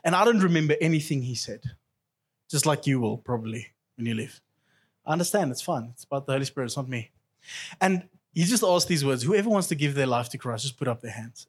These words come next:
And I looked. And I was like, "What the hell? Who did that?" <laughs>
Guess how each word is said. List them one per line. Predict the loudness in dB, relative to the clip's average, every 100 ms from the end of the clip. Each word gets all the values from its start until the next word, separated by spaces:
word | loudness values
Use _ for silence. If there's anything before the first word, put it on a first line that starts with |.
| -4
And | 0
I | 2
looked. | 2 2 0 -6
And | -12 -12 _ _ _ _ _ _ _ _ _ _ -4 0
I |
was | 2
like, | 2
"What | 2 0 0 -4
the | -4 -2
hell? | -2 -2 -6 -10 _ _ _ _ -20 -20 -20 -20 -20 _ _ _ _ _ _ _ _ _
Who | 0
did | 4 4
that?" | 4 2 0 -4 2
<laughs> | 4 4 2 0